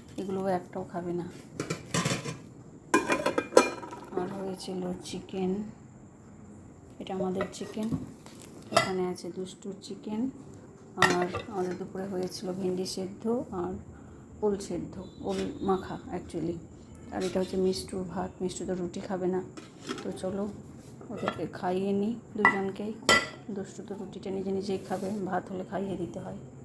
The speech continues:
আর মিষ্টুর জন্য সবজি আমি এখান থেকেই নিয়ে নেব। চলো ওদেরকে খাইয়ে দিয়েছি, আমি এখন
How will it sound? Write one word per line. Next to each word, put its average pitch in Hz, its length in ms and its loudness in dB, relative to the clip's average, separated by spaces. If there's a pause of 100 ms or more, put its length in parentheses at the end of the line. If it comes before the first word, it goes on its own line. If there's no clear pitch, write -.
(1400)
আর 214 60 4
মিষ্টুর 208 460 4 (200)
জন্য 208 220 6
সবজি 190 380 2
আমি 202 180 6
এখান 196 240 2
থেকেই 202 240 6
নিয়ে 170 180 8
নেব। 180 160 6 (960)
চলো 226 160 6
ওদেরকে 196 280 6 (120)
খাইয়ে 190 340 8
দিয়েছি, 202 380 6
আমি - 220 10
এখন 202 160 6